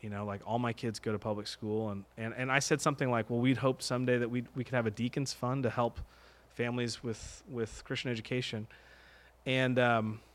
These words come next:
and they're like, "What?" You know, a-, and, oh, and they said, uh, "You never really mentioned evangelism.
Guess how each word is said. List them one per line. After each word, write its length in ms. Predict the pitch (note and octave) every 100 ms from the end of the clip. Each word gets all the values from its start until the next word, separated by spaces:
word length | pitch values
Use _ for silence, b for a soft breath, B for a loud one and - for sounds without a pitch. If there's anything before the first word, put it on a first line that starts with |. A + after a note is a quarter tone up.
| b b -
and 80 | B2+
they're 100 | B2
like, 120 | A2
"What?" 160 | C3 -
You 100 | C#3
know, 240 | B2+ A#2+ -
a-, 140 | C#3+
and, 120 | D3 C#3
oh, 120 | C#3+
and 100 | C3+
they 80 | B2+
said, 360 | - C3 A#2+ A#2+ - b b b b b _ _ _
uh, 300 | C3 A#2+ A2 A2+ - _ _ _ _ _ - - D3
"You 160 | C#3
never 240 | D3+ E3 E3
really 220 | D3+ D3
mentioned 340 | C3 C3 B2
evangelism. 560 | G#2 G#2+ G#2+ G2+ F#2+